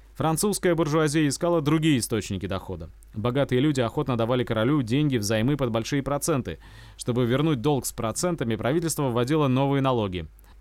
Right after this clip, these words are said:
Расплачиваться за займы короля приходилось трудовому народу. Используя постоянную нужду короля в деньгах, богачи брали на откуп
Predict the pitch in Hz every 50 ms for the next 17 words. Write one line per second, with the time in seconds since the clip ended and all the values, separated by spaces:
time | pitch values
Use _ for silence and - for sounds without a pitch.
0 | - - - - - - - 127 143 151 135 - - 156 165 160 135 - 123 113
1 | - 117 107 117 120 107 113 139 143 127 117 113 - 123 117 120 127 156 170 -
2 | 139 131 - 120 113 117 143 143 139 135 - - 131 131 127 123 117 113 110 107
3 | 107 104 107 110 107 98 90 82 80 78 - - - - - - - - - -
4 | - - - - - - - - - - - - - - - - - 135 - -
5 | 180 170 127 143 127 - 131 - - 139 143 147 139 139 135 127 131 135 120 110
6 | 135 151 - 127 113 110 113 120 113 104 110 123 135 139 180 180 151 120 123 117
7 | 127 131 - - 160 127 127 139 151 147 143 131 127 131 - - 151 160 160 -
8 | - 165 151 -